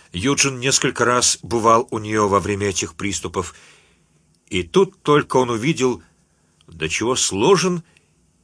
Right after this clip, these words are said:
и неумолим извечный процесс воспроизведения рода, который приводит женщину на порог смерти для того, чтобы на земле не угасала жизнь.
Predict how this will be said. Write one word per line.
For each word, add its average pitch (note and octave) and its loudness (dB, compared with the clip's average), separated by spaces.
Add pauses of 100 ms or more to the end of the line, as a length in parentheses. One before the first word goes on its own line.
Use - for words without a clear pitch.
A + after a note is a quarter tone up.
и G#2+ -2
неумолим F3 0
извечный E3+ 0
процесс D#3+ 0 (520)
воспроизведения C3+ 0
рода, G#2 2 (720)
который B2+ 2 (400)
приводит D#3+ 0
женщину F3+ 0 (100)
на D#2+ -6
порог D#3+ -2
смерти C#3 -4 (540)
для F2 -2
того, B2 0
чтобы B2 -2
на G#2+ -4
земле A#2+ 0 (300)
не A2+ -6
угасала B2 -4
жизнь. F#2+ -10